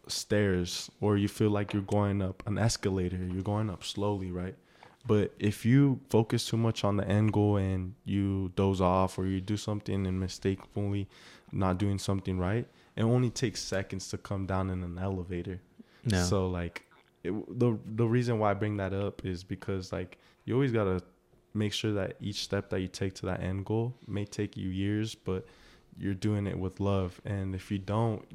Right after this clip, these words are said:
Speaker 1: everything can come down in, in an elevator
Speaker 2: Yeah.
Speaker 1: in seconds.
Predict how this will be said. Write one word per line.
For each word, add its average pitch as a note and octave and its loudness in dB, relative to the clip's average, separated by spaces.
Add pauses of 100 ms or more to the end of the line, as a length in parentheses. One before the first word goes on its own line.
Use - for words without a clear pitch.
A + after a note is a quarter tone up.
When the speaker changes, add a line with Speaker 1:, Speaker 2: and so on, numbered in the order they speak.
(140)
Speaker 1:
everything A#2+ 0
can A2+ -4
come G#2 0
down G2+ 0
in, G#2 -4
in G2+ -4
an G2 -4
elevator G2+ 2
Speaker 2:
Yeah. F2+ -2
Speaker 1:
in F2 -4
seconds. - -10